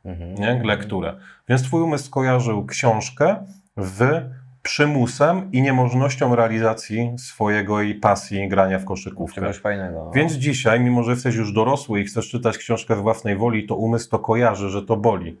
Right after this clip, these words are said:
Speaker 2: nie? Ta książka. Więc my wchodzimy do środka, do tego wspomnienia, mamy to rozpoznanie, poszerzamy swoją świadomość, widzimy, czemu tak, a nie inaczej działamy i możemy zmodyfikować to wspomnienie.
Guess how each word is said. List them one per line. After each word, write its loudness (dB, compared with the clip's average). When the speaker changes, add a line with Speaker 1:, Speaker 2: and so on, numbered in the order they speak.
Speaker 2:
nie? -8
Ta -6
książka. -16
Więc -2
my 2
wchodzimy 0
do 0
środka, -2
do -4
tego -4
wspomnienia, -4
mamy 0
to 0
rozpoznanie, -2
poszerzamy -2
swoją -2
świadomość, 0
widzimy, 0
czemu -4
tak, -2
a 2
nie -2
inaczej -2
działamy -2
i -2
możemy 0
zmodyfikować 0
to -4
wspomnienie. -6